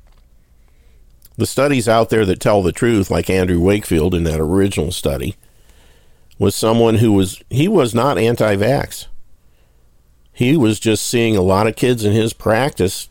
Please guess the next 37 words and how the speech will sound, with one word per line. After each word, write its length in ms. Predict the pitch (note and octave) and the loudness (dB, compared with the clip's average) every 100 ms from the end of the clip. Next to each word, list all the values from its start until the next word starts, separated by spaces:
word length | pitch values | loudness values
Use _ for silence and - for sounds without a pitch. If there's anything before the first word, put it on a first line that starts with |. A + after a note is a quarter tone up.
| - - - | -20 -16 -6
becoming 440 | G#2 G2+ A#2 A2+ G2+ | -4 -2 0 2 2
autistic 640 | F#2+ - C#3+ E3+ A2 - | 0 0 0 0 -4 -2
after 280 | G2 G2 G2 | 0 0 0
receiving 540 | F#2 F#2+ A2+ A#2 A2+ | -2 -2 -2 0 0
the 160 | F#2+ F#2+ | 2 2
M 160 | G2 G#2 | 2 0
M 160 | G2 | 0
R 240 | G2 C3 F3+ | 0 0 0
vaccine, 720 | E2+ E2 - D#2 D2+ D#2 A#2 _ _ _ _ _ _ _ - - | 0 -2 -4 -4 -4 -6 -10 _ _ _ _ _ _ _ -14 -4
and 200 | A#2 A#2+ | 0 2
he 100 | B2 | 2
was 320 | B2 A2+ - | 2 0 0
advocating 760 | A#2+ B2+ C3+ - B2 A#2 A2 G#2+ | 0 0 -2 -2 -2 0 0 -2
for 340 | A#2+ A2 G2+ | 0 2 2
a 120 | F2+ | 0
separate, 720 | - - A#2+ - G#2+ E2+ - - - - _ _ _ | -2 -2 -2 0 -2 -2 -6 -20 -20 -20 _ _ _
you 160 | A#2 F#2+ | -4 -2
know, 120 | F2 | -2
monovalent, 1000 | F#2 F#2+ A2 B2+ G2+ F#2+ E2 C2 B1+ - - - - _ _ _ _ _ _ _ _ _ _ - | 0 0 2 0 0 0 0 -2 -8 -10 -12 -14 -20 _ _ _ _ _ _ _ _ _ _ -6
uh, 260 | F2+ D#2 | -4 -4
solution 640 | - - F2+ A2+ A2+ D#2 D#2+ | -4 -4 0 0 -2 -4 0
where 200 | F#2+ F2+ | 2 2
it 100 | E2 | 0
was, 220 | F#2+ F2+ | -2 -4
they 200 | - F#2+ | -2 0
were 140 | F2 | 0
given 320 | F#2 G2+ F#2 - | 0 0 0 0
individually 800 | A2 G2+ F2 G2+ A2+ G2+ F2 F2 | 0 0 0 0 0 0 0 0
instead 380 | E2+ - G2+ F#2 | -2 -2 0 0
of 120 | F2 | -2
a 80 | D#2 | -4
trivalent 760 | - G2+ A2+ F#2+ D#2+ E2+ D#2+ | 0 2 2 2 0 -2 -2
where 180 | F2 E2 | -2 -2
it's 160 | D#2 F2 | -2 -4
measles, 640 | F2+ F2+ G2 F2 F2 E2+ | -2 0 0 -2 -4 -2
mumps, 280 | F#2 F#2 - | -2 -2 -2
rubella. 480 | F2 G2 B2 D#2+ | -2 0 2 0